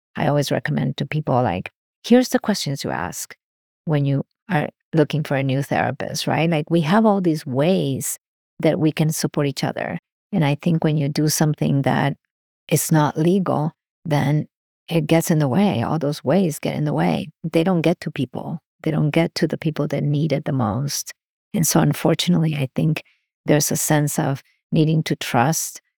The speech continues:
some other person, right? I, I need to trust this other person that is telling me that, "Yes, do this," or, "This is the right way, the right, right path to go." And it's risky. It's risky.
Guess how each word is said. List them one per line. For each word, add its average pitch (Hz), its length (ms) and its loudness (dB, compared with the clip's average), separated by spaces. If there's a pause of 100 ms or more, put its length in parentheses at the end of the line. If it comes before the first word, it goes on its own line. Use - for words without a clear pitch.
some 156 380 2 (160)
other 160 260 0
person, - 800 -2
right? 165 480 0
I, 156 160 -2 (540)
I 170 100 4
need 160 180 4
to 165 100 2
trust - 380 0
this 175 160 0
other 165 160 0
person 170 440 -2
that 117 100 0
is 143 160 -6
telling 151 260 2
me 143 180 0 (440)
that, 127 380 2 (640)
"Yes, 160 540 0
do 156 180 2
this," 117 400 0
or, 139 140 -4
"This 147 240 -4
is - 120 -4
the 147 120 -2
right 139 240 -2
way, - 180 -10 (200)
the 131 140 0
right, 156 280 -2
right 143 320 0
path 147 300 -4
to - 120 -4
go." 143 420 -2 (580)
And 165 180 2
it's 156 420 -2 (180)
risky. 156 800 0 (300)
It's - 240 -8
risky. 165 640 -4